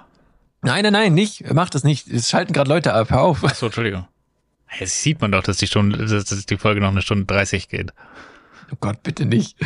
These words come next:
Speaker 1: Stunde dreißig von jetzt ab, das wäre die längste Folge, die wir je gemacht haben.
Speaker 2: Das, na, die hundertste war schon lang.
Speaker 1: Aber nicht zwei Stunden, oder?
Speaker 2: Weiß ich nicht.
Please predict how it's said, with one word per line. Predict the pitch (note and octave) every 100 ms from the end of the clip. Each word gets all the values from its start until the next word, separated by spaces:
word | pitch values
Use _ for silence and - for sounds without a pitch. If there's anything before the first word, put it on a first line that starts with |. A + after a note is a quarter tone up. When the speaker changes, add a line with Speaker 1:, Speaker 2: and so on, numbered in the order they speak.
| C3 - -
Speaker 1:
Stunde | - A2+ A2+
dreißig | G#2+ C#3 E3+ A3
von | A#2
jetzt | A2+ C3 -
ab, | A2 -
das | C3+
wäre | A#2
die | A2
längste | A2 A2 B2+ A#2+
Folge, | C3 B2
die | A2+
wir |
je | A2+
gemacht | A#2 A#2+ -
haben. | F2 D#3 C3 - - - - - _ _ _ _ _ _ _ -
Speaker 2:
Das, | - - - - - _ -
na, | G#2 C3 D#3+
die | D3+ G2+
hundertste | D#3 E3 - -
war | B2
schon | - A2+
lang. | G#2+ F2+ - _ _ _ _ _ _ -
Speaker 1:
Aber | A2+ G#2
nicht | G2+ -
zwei | - G#2+
Stunden, | - -
oder? | A#2+ B2+ B2+ - _ -
Speaker 2:
Weiß | C#3+ C#3+
ich | F#2+
nicht. | F2+